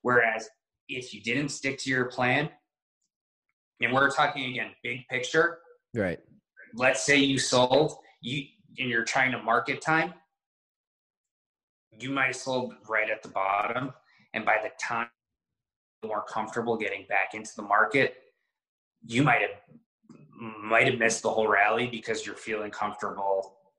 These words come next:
Speaker 2: Yeah.
Speaker 1: in May or June when we're, we're kind of back where,
Speaker 2: We
Speaker 1: where we
Speaker 2: were bef-,
Speaker 1: started.
Speaker 2: yeah.
Speaker 1: And now
Speaker 2: That,
Speaker 1: we're,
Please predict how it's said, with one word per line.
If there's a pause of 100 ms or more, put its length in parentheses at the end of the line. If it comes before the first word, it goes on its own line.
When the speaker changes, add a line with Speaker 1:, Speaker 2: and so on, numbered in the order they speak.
(120)
Speaker 2:
Yeah. (560)
Speaker 1:
in (160)
May
or
June (100)
when
we're, (140)
we're
kind
of
back
where, (480)
Speaker 2:
We
Speaker 1:
where
we
Speaker 2:
were
bef-,
Speaker 1:
started. (160)
Speaker 2:
yeah.
Speaker 1:
And
now
Speaker 2:
That,
Speaker 1:
we're,